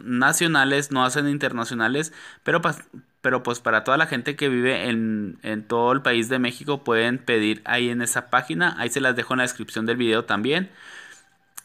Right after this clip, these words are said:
Y pues bueno, también lo que me salté fue lo, lo de limado y pulido, porque ya se me iba a hacer muy largo el, ¿cómo se dice? El,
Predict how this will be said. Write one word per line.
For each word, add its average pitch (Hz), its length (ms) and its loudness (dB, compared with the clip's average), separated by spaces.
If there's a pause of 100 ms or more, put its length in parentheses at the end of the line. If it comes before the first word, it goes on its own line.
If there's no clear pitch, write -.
(120)
Y 180 460 2
pues 127 360 2
bueno, 117 380 2 (360)
también 170 400 4
lo 208 100 2
que 208 240 -2
me 135 380 -2
salté 139 420 2
fue 160 260 2
lo, 147 800 4
lo 131 220 4
de 131 100 4
limado 127 560 4
y 190 140 0
pulido, 175 580 0 (1300)
porque 170 380 4
ya 175 100 4
se 175 100 2
me 175 80 4
iba 156 80 6
a 160 40 6
hacer 165 180 2
muy 170 240 4
largo 160 480 4
el, 120 600 4
¿cómo 147 160 -4
se 170 280 -2
dice? 123 320 2
El, 107 420 -2